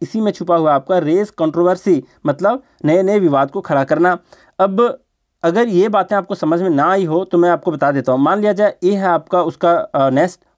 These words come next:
हॉर्नेट का, यहाँ पर जा करके इसको उंगली करना ज़रा, तो आपको पता चल जाएगा कि विवाद खड़ा करना क्या होता है।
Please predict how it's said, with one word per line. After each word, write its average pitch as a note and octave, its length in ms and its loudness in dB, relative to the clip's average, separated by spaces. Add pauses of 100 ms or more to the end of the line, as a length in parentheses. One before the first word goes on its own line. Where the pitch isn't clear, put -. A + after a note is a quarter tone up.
हॉर्नेट E3 280 0
का, F3+ 180 0 (300)
यहाँ F#3 140 0
पर G3+ 160 -2
जा F#3 120 2
करके F#3 280 -2
इसको F3+ 200 0
उंगली E3 220 2
करना E3+ 240 0
ज़रा, E3 260 0 (220)
तो F#3 60 0
आपको F3+ 240 -2
पता E3 200 -6
चल D#3+ 160 -6
जाएगा D3+ 240 0
कि F#3 140 -6
विवाद D#3+ 320 0
खड़ा D#3 200 0
करना D3+ 260 -4
क्या D3 140 0
होता C#3 240 0
है। C3 120 -4